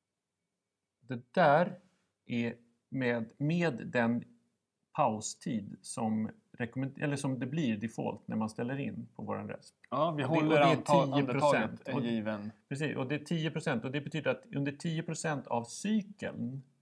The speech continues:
Speaker 1: alltså av hela cykeln,
Speaker 2: Mm.
Speaker 1: så kommer den hålla. Det vill säga, den ger volymen på bara den där korta stunden.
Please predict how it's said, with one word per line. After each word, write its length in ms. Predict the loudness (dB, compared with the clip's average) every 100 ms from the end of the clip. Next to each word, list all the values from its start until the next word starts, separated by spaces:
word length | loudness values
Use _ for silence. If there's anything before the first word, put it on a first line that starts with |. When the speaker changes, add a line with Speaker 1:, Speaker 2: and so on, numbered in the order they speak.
| _ _ _ _
Speaker 1:
alltså 200 | -12 -6
av 100 | -6
hela 420 | -4 -2 -2 0 -2
cykeln, 560 | -6 -12 -10 -8 -6
Speaker 2:
Mm. 300 | -6 -4 -6 -10 _ _
Speaker 1:
så 120 | -8
kommer 240 | -2 -2
den 120 | 0 -2
hålla. 480 | -2 0 0 -2 -4 _ _
Det 60 | -6
vill 120 | -2
säga, 140 | 0
den 200 | 2 0
ger 440 | 0 -2 2 4 2
volymen 600 | 2 0 2 2 2 -2
på 140 | -4 0
bara 240 | 2 2
den 180 | 0 0
där 140 | -2
korta 440 | 0 -2 -4 -2 -4
stunden. 540 | -2 -6 -6 -8 -8